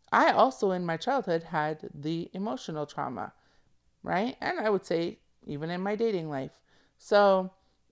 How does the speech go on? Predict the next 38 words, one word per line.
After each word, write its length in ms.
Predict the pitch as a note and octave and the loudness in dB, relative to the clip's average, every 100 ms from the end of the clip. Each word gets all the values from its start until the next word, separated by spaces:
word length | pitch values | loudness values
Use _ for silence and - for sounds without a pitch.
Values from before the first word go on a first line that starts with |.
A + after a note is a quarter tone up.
| _ - | _ 4
I 140 | G3 | 4
just 180 | G#3+ B3 | 4 2
don't 220 | G#3+ F#3+ | 0 0
think 180 | F3+ F3 | -2 0
that's 240 | E3 D#3 C#3+ | 0 0 -2
what 140 | - | -6
caused 440 | - D3 C#3 C#3 - | -2 2 2 0 -8
it, 140 | C#3 | -8
though. 140 | D3 | -4
I 100 | C3+ | -4
think 240 | D#3+ F3 D#3+ | -4 -6 -4
it 60 | |
was 140 | D3+ C#3+ | -6 -6
the 100 | D3 | -8
physical, 460 | - D3 D3 - | -8 -8 -6 -6
because 280 | - E3 D3+ | -8 -8 -4
I 120 | D3+ | -2
didn't, 360 | D3 E3+ D#3+ - - | -2 -4 -6 -10 -4
I 80 | D#3+ | -2
wasn't 260 | D#3+ D#3 D3+ | -2 -4 -4
diagnosed 480 | D3 C#3+ C#3 C3+ | -4 -4 -10 -10
till 140 | - - | -10 -8
after 260 | - - - | -10 -10 -14
the 80 | |
car 220 | - - D3+ | -10 -8 -8
accidents. 520 | - - F3 G3+ - _ _ _ _ | -10 -10 -10 -12 -18 _ _ _ _
But 160 | D#3+ - | -2 0
it 180 | F#3 | -2
can 240 | - G3+ F#3+ | -4 -6 -6
be 100 | F#3 | -8
caused 360 | - D#3 D#3 | -2 -2 -2
by 100 | - | -6
both. 320 | D3 - D3 - | -6 -6 -8 -10
So 260 | - G#3+ A3 | -6 0 0
preserve 560 | A3+ B3 G#3 A3 C4+ | 0 -2 0 0 0
yourself, 440 | B3 F#3+ - C#3 - | -4 -6 -4 -4 -4
love 240 | E3+ F#3+ A3 | -2 0 0
yourself, 540 | G#3 - D#3 B2 | -4 -2 0 0